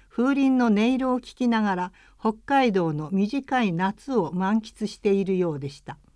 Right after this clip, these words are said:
広報小樽に掲載したあなたの写真を差し上げます。ご希望の方はお申し出ください。小樽市役所、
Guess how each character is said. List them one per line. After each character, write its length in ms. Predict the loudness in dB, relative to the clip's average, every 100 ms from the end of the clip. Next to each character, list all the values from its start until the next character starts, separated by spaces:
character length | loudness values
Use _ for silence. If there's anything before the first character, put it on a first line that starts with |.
| _ _ _ _ _ _ _ _ _ _ _ _ _ -8
広 280 | -2 0 4
報 200 | 4 4
小 80 |
樽 260 | 0 0 0
に 180 | 0 -2
掲 220 | -2 -2
載 240 | 0 -2
し 100 | -4
た 240 | -2 -2 2
あ 40 |
な 160 | 0 0
た 120 | -2
の 120 | -2
写 220 | -4 -6
真 320 | -6 -2 0 0
を 80 |
差 160 | -2 -6
し 160 | -6 -4
上 80 |
げ 140 | -4 -4
ま 160 | -6
す。 180 | -10 -16 -20 -20 _ -12
ご 160 | -2 -2
希 180 | 0 -2
望 200 | 2 2
の 120 | 0
方 300 | -2 -4 0
は 180 | 0 0
お 80 | 0 0 0
申 60 | -2
し 100 | -4
出 120 | -6
く 120 | -6
だ 120 | -8
さ 200 | -8 -8
い。 120 | -10 -12 -20 _ -20 -20 -20 -20 -20 -20 -20 -20 -20 -20 -20 _ _ 0 0 -4 -20 -20 -20 -20 -4
小 100 | -2
樽 260 | 2 2 2
市 180 | -2 0
役 220 | 0 0
所、 300 | -6 -8 -8